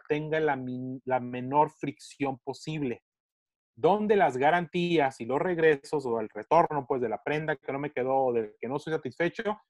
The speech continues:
es prácticamente inmediato, porque ellos basan todo su, su modelo, este, de negocios en que la gente, en que el comprador esté lo más cómodo posible.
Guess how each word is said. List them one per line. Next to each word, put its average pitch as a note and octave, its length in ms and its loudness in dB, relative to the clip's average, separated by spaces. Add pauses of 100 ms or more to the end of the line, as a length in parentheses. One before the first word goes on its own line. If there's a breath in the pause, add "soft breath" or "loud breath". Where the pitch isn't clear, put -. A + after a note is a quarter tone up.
(180)
es D3 160 0
prácticamente D3 720 -2
inmediato, A2 840 -8 (560)
porque C3+ 400 0
ellos F#3 240 2
basan F#3 420 2 (400)
todo G3 240 4
su, C3+ 300 -4
su - 120 -10
modelo, D3 680 0
este, G#2 760 -8 (320)
de B2+ 140 -4
negocios E3+ 640 2 (220)
en D3+ 240 -6
que C#3+ 180 0
la C3 240 4
gente, G#3 720 -2
en B2 140 -12
que - 100 -6
el A2+ 80 -6
comprador B2 640 0 (480)
esté D#3+ 320 0
lo F#3 160 2
más F3 440 0
cómodo E3 500 2
posible. A2+ 640 -10